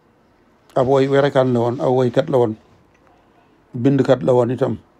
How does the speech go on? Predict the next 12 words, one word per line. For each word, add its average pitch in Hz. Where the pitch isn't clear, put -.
Doonoon 127
ku -
yëngu 139
ci 143
politique, 123
am 120
politique 123
gu 123
France 123
la 123
woon. 117
Baayam 123